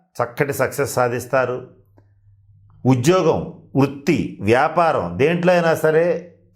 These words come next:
చక్కగా ముందంజ వేస్తారు. ఆర్థిక పరమైనటువంటి అంశాల్లో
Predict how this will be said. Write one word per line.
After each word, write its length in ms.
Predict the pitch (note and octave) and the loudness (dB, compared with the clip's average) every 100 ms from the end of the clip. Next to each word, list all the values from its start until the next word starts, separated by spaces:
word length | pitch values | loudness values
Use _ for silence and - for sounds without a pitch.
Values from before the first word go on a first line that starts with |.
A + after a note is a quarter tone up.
| A#2 | -6
చక్కగా 380 | - C3 B2 A#2+ | -2 0 2 0
ముందంజ 420 | A#2 B2+ C#3 C#3 | 0 -2 2 2
వేస్తారు. 720 | C3 B2+ - C3 B2+ C3+ - - - _ _ - | 2 0 0 -2 -2 -4 -10 -20 -20 _ _ -2
ఆర్థిక 480 | G#2 D#3+ C#3+ F3 F3 | 0 0 0 0 2
పరమైనటువంటి 720 | D3 D#3 D#3 D3+ D3 C#3+ C3+ | 2 2 2 0 0 0 -2
అంశాల్లో 760 | C3 B2 C#3 C3+ C#3 G#2+ E2 | -2 0 2 2 2 0 -4